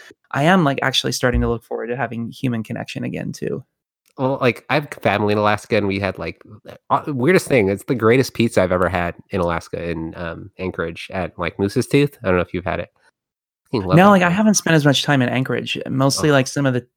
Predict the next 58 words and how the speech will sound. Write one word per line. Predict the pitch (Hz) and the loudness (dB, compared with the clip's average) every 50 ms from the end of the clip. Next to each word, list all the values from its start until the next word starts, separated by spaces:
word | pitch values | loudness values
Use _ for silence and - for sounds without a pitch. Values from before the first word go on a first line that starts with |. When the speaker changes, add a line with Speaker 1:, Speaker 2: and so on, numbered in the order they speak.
| _ - - | _ -14 -10
Speaker 1:
some | - - 160 160 | -6 -2 0 2
of | 147 | 2
the | 135 | 2
smaller | 127 - - 131 127 131 131 120 | 0 0 2 2 4 4 4 2
towns, | - 131 127 127 120 127 | 2 2 0 0 0 0
like, | 123 | -2
in | 127 123 | -2 0
the | 123 | 0
Inside | 120 123 120 - 127 120 - | 0 0 0 0 -2 -2 0
Passage, | - 120 117 - - 127 120 120 117 | -2 -2 -2 -2 0 0 0 0 0
and | 123 120 117 | -2 -4 -2
then, | 117 113 113 | -2 -2 -2
like, | 113 107 - | -4 -4 -6
up, | 107 - 95 | -6 -6 -6
up | 87 | -6
Speaker 2:
Mm-hmm. | 85 82 - | -6 -4 -4
Speaker 1:
around | 120 117 110 110 - | -4 -6 -6 -8 -6
Fairbanks | - 123 117 110 110 104 110 - - | -4 -2 -2 -2 -2 -6 -6 -8 -8
and | 113 110 | -8 -8
everything, | 107 110 110 - 113 110 110 110 | -8 -8 -8 -6 -6 -6 -6 -4
but | 113 110 107 - - - - - _ - | -4 -4 -6 -6 -10 -20 -20 -8 _ 2
been | 160 175 170 | 4 4 6
to | 160 127 | 4 2
Anchorage, | 123 120 - 120 113 - - | 0 0 0 -2 -2 -2 -4
but, | - 117 - - _ - | -4 -4 -4 -4 _ -14
but | - 123 - | -12 -10 -6
didn't | - 131 131 123 | -6 -6 -4 -4
spend | - - 120 113 | -6 -6 -6 -4
much | 107 101 - - | -4 -6 -6 -8
time | - 113 110 104 | -8 -8 -10 -8
there. | 101 101 101 101 - - | -8 -8 -10 -10 -10 -6
Speaker 2:
Oh, | 113 117 104 - - - _ _ _ _ _ _ _ - | -6 -6 -6 -6 -12 -20 _ _ _ _ _ _ _ -8
so | 147 | -8
br-, | 147 - - - - | -8 -8 -10 -10 -6
I, | 135 131 - | -6 -6 -2
I | 147 | 2
mean, | 143 165 156 139 131 - | 4 4 4 4 2 0
I, | - 127 - - - | -2 -6 -6 -4 -2
I | 117 123 | 0 2
only | 147 151 120 | 4 4 2
spent | - - 117 120 - | 2 2 0 0 0
time | 92 85 | 0 -2
in | 85 | 0
Anchorage, | 82 85 - 92 87 90 - | -2 -2 -2 -4 -6 -4 -2
and | 92 | -4
I'm | 92 98 | -2 -2
like, | 92 90 - - - - | -2 -4 -6 -8 -8 -2
if | - 113 - - | -2 -2 0 2
this | 120 117 - - | 2 2 2 2
was, | 117 98 | -2 0
like, | 101 98 92 - | 0 0 -2 -2
a | 82 | -8
taste | - - - 98 95 - - 92 | -10 -8 -6 -4 -4 -4 -4 -6
of | 82 | -4
what | 82 80 85 | -4 -4 -4
I | 82 | -4
got | - 82 82 85 - - | -4 -4 -6 -6 -6 -8
in | 87 82 80 78 - | -10 -8 -8 -10 -12